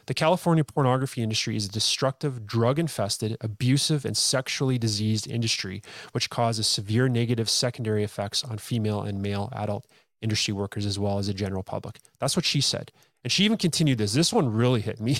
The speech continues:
<laughs> I was sharing this with Matt. But this is what she said about, uh, the actresses in the industry. This is her quote. "We hate every minute of it.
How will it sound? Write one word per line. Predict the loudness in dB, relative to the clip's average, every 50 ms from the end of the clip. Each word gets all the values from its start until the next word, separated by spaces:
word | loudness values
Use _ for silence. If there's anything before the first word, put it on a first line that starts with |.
| -2
<laughs> | -6 -4
I | -2
was | 0 2 2
sharing | 4 4 4 4 4
this | 2 2 0
with | 0 0
Matt. | 0 -2 -2 -4 -6 -10 -16 -20 -20 -20 _ _ -20 _ -8 -4
But | 0 0
this | 2 2 2
is | 4
what | 2 2 2
she | 2 0
said | 2 2 2 0 0 -4 -10 _ _ _ -12
about, | -8 -2 0 2 2 0 0 -2
uh, | 0 0 0 0 0 -2 -4
the | -4 -2 0 2
actresses | 0 0 -2 -4 -6 -4 -4 -4 -2 -2
in | -2 -2
the | -2
industry. | -2 -2 -2 -2 -2 -4 -6 -8 -10 _ _ _ _ _ _ _ _ _ _ _ _ _ _ _ -20 -20 -20 _ _ _ _ _ _ -4
This | -4 -2
is | 0 0
her | -2 -2
quote. | -2 -4 -4 -6 _ -16 _ _ _ _ -8
"We | -2 2 2 4 4
hate | 6 4 4 2 0 _ -2
every | 2 2 2 2 2 0 0 0 -2 -6
minute | -8 -2 0 2 2 2 2
of | 0 -2 -2
it. | -6 -8